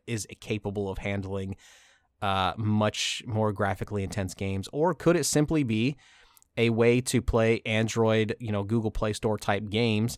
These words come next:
but just more reliably on a small box? I doubt it's something that simple because they wouldn't be hiring Phil Harrison to do <laughs> something like that. But I, I don't know. I think it could be kinda cool. Uh, I, I would say that, um, you know,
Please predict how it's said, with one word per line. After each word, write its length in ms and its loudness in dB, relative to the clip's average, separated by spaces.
but 160 2
just 180 -2
more 220 4
reliably 720 2
on 200 -2
a 120 -2
small 580 -2
box? 280 -6
I 120 4
doubt 240 8
it's 100 -2
something 240 0
that 160 -2
simple 320 -2
because 240 -6
they 80 -4
wouldn't 220 -4
be 80 -8
hiring 320 -6
Phil 160 -10
Harrison 340 -8
to 80 -14
do 120 -4
<laughs> 20 -2
something 360 2
like 240 2
that. 220 -2
But 140 -4
I, 140 -2
I 260 0
don't 100 6
know. 80 10
I 160 6
think 160 6
it 80 0
could 100 4
be 80 0
kinda 200 4
cool. 360 4
Uh, 300 4
I, 160 6
I 160 4
would 180 4
say 440 4
that, 580 0
um, 540 2
you 160 -2
know, 260 2